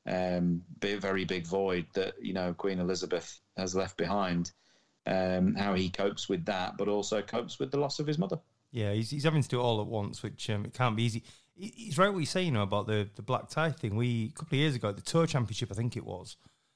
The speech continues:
Speaker 2: Prince Philip had taken ill the week before. And I got a phone call a couple of days, I think it was in Milton Keynes during lockdown. I got a phone call a couple of days before saying, "Look, pack a black tie. Before you go down, just pack a black tie, because if anything does happen,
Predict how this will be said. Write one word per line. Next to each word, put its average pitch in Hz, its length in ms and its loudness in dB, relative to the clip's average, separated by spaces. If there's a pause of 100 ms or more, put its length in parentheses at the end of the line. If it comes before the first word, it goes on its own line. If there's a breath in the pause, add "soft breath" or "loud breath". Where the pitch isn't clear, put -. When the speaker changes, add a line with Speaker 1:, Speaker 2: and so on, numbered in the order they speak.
(160 soft breath)
Speaker 2:
Prince 156 300 0
Philip 165 320 0
had 104 80 -8
taken 107 400 -4
ill 90 220 -10 (340)
the 110 80 -2
week 123 240 -2
before. 98 480 -8 (640)
And 127 100 0
I 190 100 2
got - 140 0
a - 40 0
phone 214 320 6
call 117 200 6
a 98 40 0
couple 147 240 0
of 135 60 6
days, 117 40 4
I - 20 -4
think 185 100 2
it 175 40 0
was 151 60 2
in 147 100 4
Milton 127 280 0
Keynes 104 360 -4
during 104 180 0
lockdown. 92 360 -4
I 120 100 2
got 127 120 0
a 123 40 -6
phone 165 220 4
call 117 140 2
a 101 40 -2
couple - 240 -4
of 107 40 0
days 107 140 0
before 123 340 0
saying, 110 260 2
"Look, 120 340 2 (680 loud breath)
pack - 260 0
a 139 40 -2
black 107 300 -2
tie. 113 300 -2 (920)
Before 147 280 2
you 139 60 4
go 123 120 2
down, 113 280 2
just 131 180 0
pack - 280 2
a 127 40 -4
black 113 280 -2
tie, 127 240 0
because 110 280 -6
if 113 120 -2
anything 131 300 0
does 107 160 -4
happen, 107 540 -4